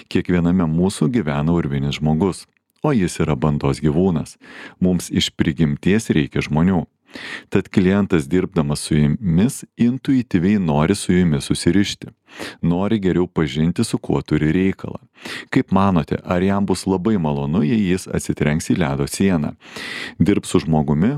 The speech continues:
kuris absoliučiai neis į kontaktą ir bendraus tik apie reikalus. Antra svarbi priežastis – pasitikėjimo auginimas.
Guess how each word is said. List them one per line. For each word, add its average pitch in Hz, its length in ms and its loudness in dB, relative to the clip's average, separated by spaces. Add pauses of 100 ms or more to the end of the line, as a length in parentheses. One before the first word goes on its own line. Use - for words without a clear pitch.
kuris 101 340 0
absoliučiai 120 840 0
neis 80 400 0
į 85 80 -4
kontaktą 76 720 -2
ir 147 200 0
bendraus 180 540 0
tik - 160 -6
apie 80 240 0
reikalus. - 640 -4 (760)
Antra 80 320 0
svarbi 98 380 0
priežastis – 110 640 -2 (440)
pasitikėjimo 131 800 0
auginimas. 78 680 0